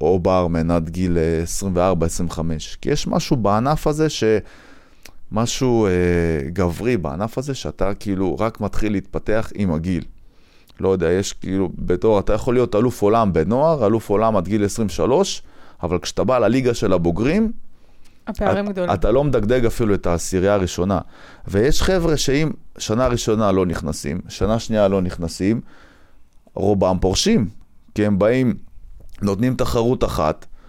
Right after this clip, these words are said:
Speaker 1: נכנסים לרבע גמר, ואז ב-, יום אחרי זה ברבע גמר הם לא יכולים להתחרות כי הם בזבזו את כל הכוח, והם לא מבינים מה קורה להם. עכשיו, זה כל יום, זה מוקדמות. יום, אה, יום אחרי זה רבע גמר,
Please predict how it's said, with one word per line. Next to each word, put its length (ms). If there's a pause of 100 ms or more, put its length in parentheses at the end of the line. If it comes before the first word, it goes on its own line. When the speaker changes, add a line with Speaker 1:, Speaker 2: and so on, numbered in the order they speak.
(140)
Speaker 1:
נכנסים 460
לרבע 320
גמר, 360
ואז 220
ב-, 200
יום 220
אחרי 240
זה 140
ברבע 360
גמר 320 (420)
הם 140
לא 80
יכולים 300
להתחרות 420
כי 120
הם 80
בזבזו 380
את 100
כל 180
הכוח, 500 (360)
והם 140
לא 100
מבינים 260
מה 80
קורה 280
להם. 200 (100)
עכשיו, 280
זה 120
כל 260
יום, 140
זה 140
מוקדמות. 720 (520)
יום, 240
אה, 60 (800)
יום 180
אחרי 260
זה 320
רבע 160
גמר, 280